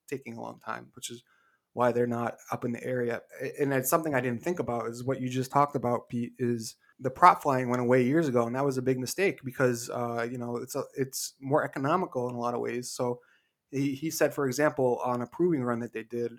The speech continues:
or, um, they were just flying, they have a couple Q four hundreds already delivered. They did Boston to Philly, and they took off at the same time as an A three nineteen. They actually beat A three nineteen in 'cause they could make it into that crosswind runway.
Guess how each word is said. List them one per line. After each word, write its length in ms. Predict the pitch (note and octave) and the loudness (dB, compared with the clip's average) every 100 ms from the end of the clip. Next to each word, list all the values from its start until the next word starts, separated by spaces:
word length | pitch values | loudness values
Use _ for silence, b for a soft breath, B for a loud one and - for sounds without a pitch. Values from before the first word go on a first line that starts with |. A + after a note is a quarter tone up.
| - | -6
or, 340 | A#2+ A#2 A#2 | -2 0 -2
um, 280 | A#2 A#2 A#2 - | -4 -6 -6 -2
they 80 | |
were 100 | B2+ | -2
just 160 | B2+ B2 | -2 -4
flying, 360 | B2 B2+ B2 - | -2 -2 -2 0
they 120 | C3+ | 2
have 120 | C#3+ | 2
a 40 | B2 | 0
couple 320 | C3+ - A#2+ | -6 -6 -6
Q 180 | - C3 | -6 -6
four 160 | - | -4
hundreds 240 | B2+ A#2+ A#2+ | -4 -2 -2
already 160 | A2+ | -4
delivered. 400 | A#2+ C3 A#2+ A2 _ b b b - | -2 -2 0 -4 _ b b b 4
They 160 | C3+ B2+ | 6 6
did 340 | C3 C3+ - | 4 0 4
Boston 440 | B2 C#3+ - C3+ | 6 6 4 -4
to 60 | B2 | -4
Philly, 360 | - C3 D#3 C#3 | 2 4 4 2
and 80 | |
they 60 | A#2+ | -2
took 220 | C#3+ D#3+ | -4 -2
off 140 | C3+ - | -4 -4
at 60 | |
the 80 | A#2+ | -10
same 240 | - C3 | -8 -6
time 220 | B2+ B2+ A#2+ | -4 -6 -6
as 80 | |
an 100 | A2+ | -8
A 100 | B2 | -10
three 200 | B2 B2 | -10 -8
nineteen. 420 | A#2+ A#2 - C3 B2 | -8 -10 -8 -6 -2
They 140 | D3 | 4
actually 380 | - - E3 B2 | 4 4 -2 -2
beat 260 | C#3 C3+ _ | -2 -4 _
A 140 | C3 C3+ | -8 -8
three 160 | C#3 | -6
nineteen 400 | B2 B2 - C3+ | -4 -4 -4 0
in 180 | D#3+ C#3+ | 2 2
'cause 180 | - A#2+ | 0 -2
they 120 | C3 | -2
could 140 | C#3+ C3 | 0 2
make 180 | C3+ | 2
it 80 | C3+ | 2
into 180 | C3+ C3 | -2 -4
that 140 | A#2 - | -4 -2
crosswind 320 | B2 A2+ A#2 A#2 | -2 -2 -4 -6
runway. 280 | D3 A#2 | -6 -6